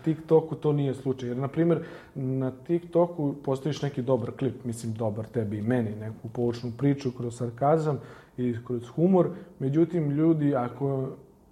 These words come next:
deca ili ko ne kapiraju i nije im zanimljivo,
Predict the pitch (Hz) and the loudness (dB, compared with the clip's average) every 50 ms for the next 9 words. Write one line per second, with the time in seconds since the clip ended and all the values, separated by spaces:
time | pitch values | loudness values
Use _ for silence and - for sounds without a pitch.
0 | _ _ _ - - 131 123 131 127 117 - - - 120 113 113 113 117 117 - | _ _ _ -8 -6 -2 0 0 0 0 -2 -4 -6 -6 -4 -4 -4 -4 -2 0
1 | 147 139 135 127 123 - 131 117 - 135 135 139 151 160 156 147 135 127 123 127 | 0 2 2 2 0 0 -2 0 2 4 8 10 12 12 10 10 6 2 2 0
2 | 139 151 143 131 120 123 120 123 135 151 160 170 180 175 175 165 151 | -2 -2 -2 -2 -4 -4 -4 -4 -2 0 2 2 4 6 6 4 4